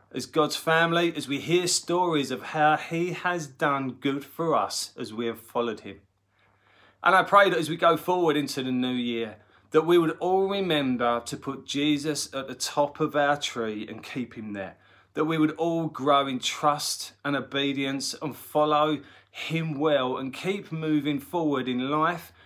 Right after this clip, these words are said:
and all that it brings in twenty twenty-one. Have a wonderful Christmas day.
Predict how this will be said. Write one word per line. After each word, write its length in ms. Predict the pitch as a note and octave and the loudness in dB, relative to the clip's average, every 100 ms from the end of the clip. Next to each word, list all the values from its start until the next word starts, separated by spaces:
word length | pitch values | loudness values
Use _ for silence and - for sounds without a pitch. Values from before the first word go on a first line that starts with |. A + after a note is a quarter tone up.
| _ | _
and 200 | - D3+ - | -6 -6 -4
all 240 | E3+ F#3+ | -2 0
that 180 | F#3+ - | 0 -4
it 180 | F3 - | -6 -6
brings 440 | C3+ C3 A#2+ A2 | -6 -4 -4 -6
in 100 | A#2+ | -8
twenty 560 | A2 - A#2+ A2 A#2 G#2+ | -8 -6 -6 -6 -8 -8
twenty-one. 680 | - A2+ G#2+ - G#2+ G#2 E2 _ _ _ _ _ _ _ _ _ - | -8 -10 -10 -10 -8 -8 -10 _ _ _ _ _ _ _ _ _ -4
Have 180 | - F3+ | 2 6
a 80 | F#3 | 8
wonderful 340 | G3 G3 F3 | 8 6 -2
Christmas 460 | - E3+ - D3 - | -2 -2 -2 -4 2
day. 340 | E3+ C#3+ | 4 4